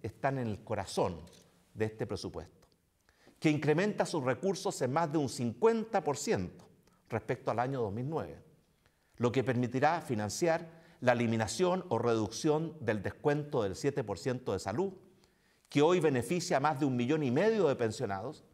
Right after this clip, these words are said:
mejorar la atención de los consultorios, financiar la atención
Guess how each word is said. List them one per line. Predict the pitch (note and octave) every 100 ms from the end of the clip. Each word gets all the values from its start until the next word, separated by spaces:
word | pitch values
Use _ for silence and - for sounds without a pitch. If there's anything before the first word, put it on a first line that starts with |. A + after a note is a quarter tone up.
| _ _ _ _ _
mejorar | B2+ D3 D3 D3+ F3+
la | F3
atención | C3 A#2 - E3+ D#3+
de |
los | C3
consultorios, | - A2 G#2+ F#2 G3+ F#3+ F#3 F#3 - - _ _ _
financiar | - E3+ C#3 C3+ - G3+ F#3+
la | F3
atención | C#3 A#2 - F3 F3